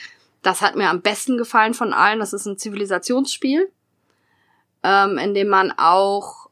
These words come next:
ähm, also man spielt gegeneinander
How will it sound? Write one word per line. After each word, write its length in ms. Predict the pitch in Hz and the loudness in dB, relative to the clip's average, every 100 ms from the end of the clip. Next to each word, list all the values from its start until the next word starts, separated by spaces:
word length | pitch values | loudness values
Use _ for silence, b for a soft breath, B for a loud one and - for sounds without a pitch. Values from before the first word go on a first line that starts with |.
| - | -6
ähm, 920 | 185 180 175 170 170 170 165 165 175 - _ _ _ | -4 -2 -2 -4 -4 -6 -6 -12 -16 -18 _ _ _
also 200 | 175 170 | -8 -6
man 100 | 160 | -8
spielt 300 | - 175 156 | -4 -4 -2
gegeneinander 840 | 214 262 254 262 262 262 262 285 | 0 2 2 0 0 2 2 2